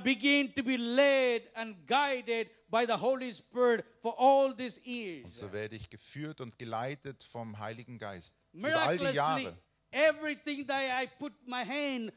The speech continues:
Speaker 1: is prospered.
Speaker 2: Und das Wunder ist, dass alles, worauf ich meine Hand lege, woran ich meine Hand lege, fängt an zu wachsen
Speaker 1: So
Speaker 2: und
Speaker 1: many
Speaker 2: gedeiht.
Speaker 1: children's life was transformed.
Speaker 2: So viele Leben von Kindern wurde verwandelt.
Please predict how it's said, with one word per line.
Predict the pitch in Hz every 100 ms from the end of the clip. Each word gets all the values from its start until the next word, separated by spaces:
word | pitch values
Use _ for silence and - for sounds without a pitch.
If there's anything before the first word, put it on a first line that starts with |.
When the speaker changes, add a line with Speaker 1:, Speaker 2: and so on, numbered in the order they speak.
| -
Speaker 1:
is | 269 -
prospered. | 247 226 - - 175 143 104 101
Speaker 2:
Und | 120 127
das | 131 120
Wunder | 120 185 196 139
ist, | 120
dass | 131 123
alles, | 120 143 156 -
worauf | 135 113 123 131
ich | 139
meine | 117 120 110
Hand | 110 123 120
lege, | 127 113 110
woran | 107 120
ich | 123 -
meine | 113 104
Hand | 113 120
lege, | 123 127 113 - - _ _
fängt | - 127 127
an | - 127
zu | - 131
wachsen | 123 143 - - 135
Speaker 1:
So | 120 330
Speaker 2:
und | 339
Speaker 1:
many | 311 294
Speaker 2:
gedeiht. | 269 180
Speaker 1:
children's | 330 320 294 233
life | 240 262 247
was | 240 214
transformed. | - 226 202 - 190 156 131
Speaker 2:
So | 135 170
viele | - 175 143 120 - -
Leben | 117 117 165 190 160 139
von | 127 113
Kindern | - 170 185 151 123
wurde | 117 123 120 120 110
verwandelt. | - 107 120 160 113